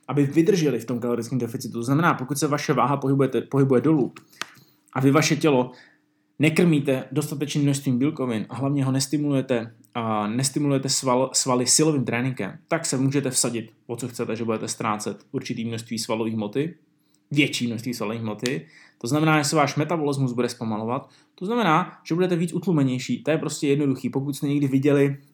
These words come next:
a, v extrémních případech nějaký třeba kulturisty před závodama, když dávají nějaký rozhovory,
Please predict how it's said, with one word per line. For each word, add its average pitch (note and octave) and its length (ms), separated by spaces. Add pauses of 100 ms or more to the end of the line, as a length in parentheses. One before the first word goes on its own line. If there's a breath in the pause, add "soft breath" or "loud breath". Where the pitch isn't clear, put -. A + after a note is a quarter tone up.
a, A2 420
v - 120
extrémních C3 460
případech B2+ 440
nějaký B2+ 400 (160 loud breath)
třeba - 160
kulturisty C3+ 540
před A#2+ 180
závodama, A#2+ 480
když G#2 160
dávají G#2 280
nějaký G#2 280
rozhovory, A2+ 560